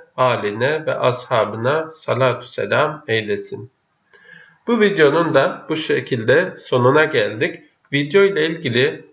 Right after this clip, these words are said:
görüşlerinizi, düşüncelerinizi ve yorumlarınızı yorum kısmına yazabilirsiniz.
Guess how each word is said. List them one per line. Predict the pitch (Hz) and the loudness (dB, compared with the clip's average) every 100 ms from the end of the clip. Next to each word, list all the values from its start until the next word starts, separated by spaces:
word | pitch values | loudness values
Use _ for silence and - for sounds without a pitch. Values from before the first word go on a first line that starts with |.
| _ | _
görüşlerinizi, | 135 143 143 - 120 110 107 - 104 | 2 4 0 -2 -2 -2 -4 -10 -6
düşüncelerinizi | 139 147 165 139 135 107 117 117 - 156 | -6 -6 -6 0 0 2 -2 -2 -6 -2
ve | 127 | 0
yorumlarınızı | 123 156 147 127 113 107 - 175 | 4 4 2 0 -2 -4 -4 0
yorum | 156 151 143 | 2 2 0
kısmına | 143 123 - 127 | -6 -6 -2 2
yazabilirsiniz. | 180 147 143 131 123 113 - 120 190 202 | 2 2 0 0 -2 -4 -6 -4 -4 -4